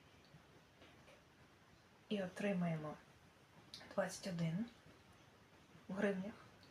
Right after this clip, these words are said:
Тепер дізнаємося, скільки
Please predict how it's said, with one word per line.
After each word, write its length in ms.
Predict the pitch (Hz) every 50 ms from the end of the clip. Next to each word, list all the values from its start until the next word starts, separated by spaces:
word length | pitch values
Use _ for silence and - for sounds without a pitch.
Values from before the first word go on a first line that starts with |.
| - - - - - - - - - - - - - - - - - - - - - - - - - - - - - -
Тепер 300 | - - 247 254 240 208
дізнаємося, 640 | 196 202 208 208 226 240 240 233 214 - - 208 196
скільки 600 | - - - - 247 220 202 - - - 180 165